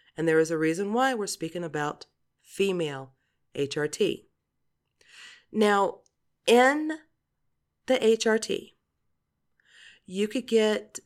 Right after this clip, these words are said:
different types of hormones. You can get estrogens,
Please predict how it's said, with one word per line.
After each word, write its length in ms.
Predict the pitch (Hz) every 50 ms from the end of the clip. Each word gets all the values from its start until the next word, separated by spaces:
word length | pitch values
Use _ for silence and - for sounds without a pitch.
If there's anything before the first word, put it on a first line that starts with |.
| _ _ _ -
different 640 | - 185 180 180 - - 214 226 247 240 - _ -
types 420 | - - 214 202 196 190 - -
of 120 | 233 220
hormones. 840 | - _ - 214 202 196 196 185 175 170 170 165 165 170 180 - -
You 80 | 175
can 140 | 156 165 165
get 420 | - 170 160 156 - - _ _ -
estrogens, 920 | - 160 170 165 - - 190 185 185 - 190 196 202 220 233 - - -